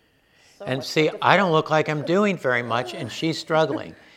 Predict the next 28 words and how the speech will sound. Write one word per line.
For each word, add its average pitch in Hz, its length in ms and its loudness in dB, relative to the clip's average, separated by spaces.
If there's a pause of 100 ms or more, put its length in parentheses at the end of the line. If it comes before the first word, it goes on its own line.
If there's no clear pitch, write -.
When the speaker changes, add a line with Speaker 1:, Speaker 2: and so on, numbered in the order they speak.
(160)
Speaker 2:
And 131 140 -2
I'm 147 240 0
not 185 240 6
having 131 340 -4
very 123 240 -4
much 120 240 -8
sensation. 120 800 -6 (960)
Uh-huh. 123 260 -10 (120)
And 127 160 -6
now 156 220 0
this 160 180 -4
time 120 220 -6
I'm 117 160 -8
actually 113 260 -6
gonna 110 180 -10
try. 107 560 -6 (220)
Here 143 160 -10
we 113 80 -6
go. 98 180 -12 (460)
Speaker 1:
<laughs> 349 420 -6
Speaker 2:
Help 127 200 0
yourself. 131 340 -6 (100)
Yeah. 104 200 -10 (580)
<laughs> - 1700 -16
And 151 160 -4
that's 165 300 0
my 143 100 -2
bicep. 143 640 -2